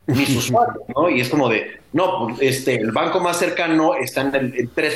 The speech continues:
Speaker 1: pueblos aquí a un lado", ¿no? Que es un
Speaker 2: Claro.
Speaker 1: Banamex. Banamex tampoco se va a desgastar en poner un, un Banamex en, en cada... En cada pueblo, en
Speaker 2: Claro,
Speaker 1: cada
Speaker 2: el, el,
Speaker 1: lugar.
Speaker 2: el, el porcentaje de penetración de full stacks, eh, users, o sea, y cuando te digo full stack user es alguien que tiene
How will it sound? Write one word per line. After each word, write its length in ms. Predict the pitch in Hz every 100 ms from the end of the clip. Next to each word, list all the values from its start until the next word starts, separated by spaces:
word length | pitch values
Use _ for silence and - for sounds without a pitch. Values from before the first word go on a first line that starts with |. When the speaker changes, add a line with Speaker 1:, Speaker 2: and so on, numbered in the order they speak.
| -
Speaker 1:
pueblos 360 | 139 135 135
aquí 180 | 113 127
a 40 | 120
un 100 | 143
lado", 300 | 170 123 110
¿no? 320 | 117 160 -
Que 80 | 120
es 140 | 113
un 100 | 123
Speaker 2:
Claro. 180 | 123 139 123
Speaker 1:
Banamex. 200 | 139 - - -
Banamex 460 | 147 143 139 165 -
tampoco 260 | 147 160 -
se 100 | 151
va 80 |
a 40 | 147
desgastar 420 | 135 143 - 147
en 120 | 139
poner 260 | 135 135 139
un, 180 | 143 -
un 240 | 147 143
Banamex 640 | 127 139 135 135 143 143 -
en, 140 | 123
en 140 | 123 110
cada... 580 | 131 127 123 110 - - _ -
En 120 | 127
cada 360 | 135 131 113
pueblo, 220 | 156 131 233
en 40 |
Speaker 2:
Claro, 140 | 185
Speaker 1:
cada 100 | 135
Speaker 2:
el, 100 | 151 147 -
el, 100 | 147
Speaker 1:
lugar. 240 | 135 151 -
Speaker 2:
el, 140 | 143 147 - 135 - 147 131
el 120 | 151
porcentaje 500 | 147 135 151 214 -
de 60 | 160
penetración 580 | 143 139 131 131 165
de 80 | 156
full 180 | - 160
stacks, 520 | 156 - 139 - - -
eh, 360 | 123 117 131 127
users, 480 | 127 220 320 - _ -
o 60 |
sea, 80 | 117
y 100 | 117
cuando 200 | 113 120
te 60 | 135
digo 200 | 143 151
full 160 | 151
stack 220 | 147 147 131 135
user 220 | 131 135
es 260 | 127 120 - _ _ -
alguien 340 | 135 135 151
que 120 | 147 120
tiene 280 | 139 139